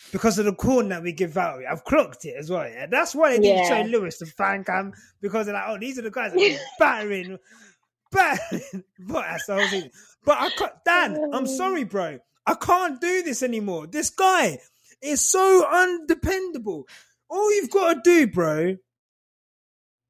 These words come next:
Speaker 1: is stay ahead of Verstappen, yeah? That's all you've gotta do. Stay ahead of Verstappen. That's it. That is it. This guy, okay, you've got a bad start. Make up for it.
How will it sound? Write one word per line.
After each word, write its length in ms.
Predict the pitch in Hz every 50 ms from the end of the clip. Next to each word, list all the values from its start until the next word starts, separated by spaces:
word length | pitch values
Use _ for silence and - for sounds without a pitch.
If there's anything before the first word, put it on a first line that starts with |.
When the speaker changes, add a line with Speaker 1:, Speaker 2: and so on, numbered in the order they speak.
| _ - -
Speaker 1:
is 180 | 180 156 123
stay 460 | - - - - 247 240 240 233 214
ahead 420 | - 190 185 160 147 175 170 123 104 _ -
of 120 | 127 110 -
Verstappen, 480 | 107 - - - 107 90 - _ _ _ _ _ _ _ _ _
yeah? 340 | - 95 98 95 110 123 127 123 _ _ _ _ - _ _ _ _ _ _ _ _ _ _ _ _ _ _ _ -
That's 200 | - 240 233 -
all 120 | 262 277 277
you've 140 | 254 240 -
gotta 160 | 254 240 240 233
do. 180 | 247 233 196 - _ _ _ _ _ _ _ _
Stay 340 | - - - - 320 294 269
ahead 120 | 262 269 254
of 80 | 233
Verstappen. 500 | 214 233 - - 247 226 - - 123 107 _ _ _ _ _ _ -
That's 240 | - 277 254 - -
it. 220 | 269 254 220 - - _ _ _ -
That 200 | 311 285 254 262
is 160 | 269 254 -
it. 300 | 262 285 247 - - - _ _ _ _ _ _ _ _ _ _ _ _ _ _ _ _ _ _ _ _ _ _ _ _ _ -
This 220 | - 202 185 -
guy, 440 | - - 202 175 139 120 120 131 135 _ _ _ _ - -
okay, 300 | 254 247 247 - - 226
you've 200 | 160 147 135 -
got 160 | - 180 147
a 40 | 160
bad 340 | 135 - 175 165 160 143 -
start. 320 | - - 165 139 117 95 _ _ _ _ _ _ _ _ _ _ _ -
Make 380 | 233 294 339 359 349 285 - -
up 240 | 302 302 254 190 -
for 200 | - 208 196 165
it. 260 | 143 - - -